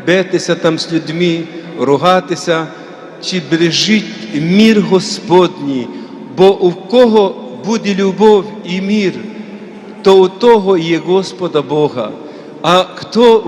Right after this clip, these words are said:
враждує, хто б'є, хто забирає чуже, там Бога немає,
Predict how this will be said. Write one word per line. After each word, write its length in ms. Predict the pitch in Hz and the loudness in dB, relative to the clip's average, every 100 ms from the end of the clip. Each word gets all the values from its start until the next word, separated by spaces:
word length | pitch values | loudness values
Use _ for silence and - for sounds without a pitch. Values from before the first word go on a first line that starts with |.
| 147 | 0
враждує, 840 | 196 185 175 170 233 214 160 127 113 | 0 0 -4 -2 0 0 -2 -4 -6
хто 220 | - - 214 | -12 -2 -2
б'є, 360 | 180 202 185 135 | 0 0 0 0
хто 180 | - 180 | 0 0
забирає 600 | 202 190 214 214 214 196 | 2 0 0 2 2 0
чуже, 640 | - 208 165 190 185 131 - - - - - - - - | -4 -6 0 2 2 0 -6 -14 -16 -16 -18 -18 -18 0
там 360 | 214 226 214 190 160 143 | 2 2 -2 -6 -12 -2
Бога 400 | 180 185 175 170 170 156 | 0 2 0 -2 -4 -6
немає, 640 | 160 160 170 151 127 113 | -4 -2 -2 -2 -4 -8